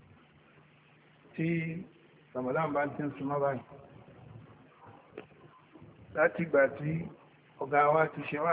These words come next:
sí rẹ̀ fún pé, "Ẹ̀yin náà máa try láti lọ sọ́hùn, ẹ máa lọ ṣe é kíkà." Yọ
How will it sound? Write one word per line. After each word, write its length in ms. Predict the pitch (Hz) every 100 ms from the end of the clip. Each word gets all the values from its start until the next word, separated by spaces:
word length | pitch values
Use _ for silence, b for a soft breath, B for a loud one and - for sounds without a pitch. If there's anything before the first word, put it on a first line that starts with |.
| 143
sí 160 | - 135
rẹ̀ 160 | 123
fún 180 | 117 127
pé, 140 | - 71 - - - - _ - - - - - -
"Ẹ̀yin 200 | - 127
náà 160 | 160 151
máa 220 | 143 139
try 280 | 123 143 143
láti 380 | 135 139 - 127 120 117 127 - -
lọ 180 | 127 131
sọ́hùn, 380 | - 147 131 117
ẹ 140 | - 120
máa 180 | 135 123
lọ 200 | 127 123
ṣe 160 | 131 135
é 60 |
kíkà." 300 | 143 - 117 107 - - - - - - - - - - - - - 719 - - - - - - - -
Yọ 120 | -